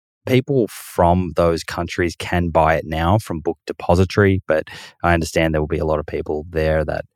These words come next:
probably shop regularly with Amazon, for example. And if that's the case, then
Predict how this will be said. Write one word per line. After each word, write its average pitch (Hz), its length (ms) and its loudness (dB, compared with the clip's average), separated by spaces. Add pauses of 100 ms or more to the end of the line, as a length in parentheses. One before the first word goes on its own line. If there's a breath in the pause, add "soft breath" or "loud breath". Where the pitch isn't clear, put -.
(100)
probably 78 360 -2
shop 80 340 0
regularly 82 420 0
with 78 180 -4
Amazon, 87 420 2
for 85 140 -6
example. 80 540 -2 (340 loud breath)
And 78 160 -4
if - 180 -12
that's - 280 0
the 92 60 -16
case, 78 480 -4
then 78 240 -6